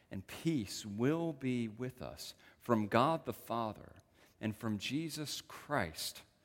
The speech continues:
the Father's Son, in truth and love." I'd like to begin this morning by telling you a tale of two churches.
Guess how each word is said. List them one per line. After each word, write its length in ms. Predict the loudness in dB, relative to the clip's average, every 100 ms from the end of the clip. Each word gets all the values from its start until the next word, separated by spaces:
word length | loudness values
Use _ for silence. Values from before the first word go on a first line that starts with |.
| _ -16
the 60 | -6
Father's 420 | -2 0 0 -2
Son, 400 | 0 0 -2 -6 -14 _ _ _ -20 _ _ -10
in 140 | -6 -4
truth 680 | -4 -2 -2 -2 -6 -16 -20 _ _ _ _ _
and 220 | -8 -4 2
love." 540 | 2 0 -8 -16 -18 -20 _ _ _ _ _ _ _ _ _ _ _ -20
I'd 1000 | -20 _ -20 -20 _ _ _ _ _ 6
like 80 | 8
to 40 |
begin 280 | 10 10 10
this 200 | 8 6
morning 400 | 8 10 10 10
by 360 | 10 10 10 8
telling 380 | 8 8 8
you 220 | 8 6 6
a 80 |
tale 560 | 2 4 6 8 8 8
of 220 | 6 4
two 180 | 2 2
churches. 600 | 6 4 4 -2 -10 -12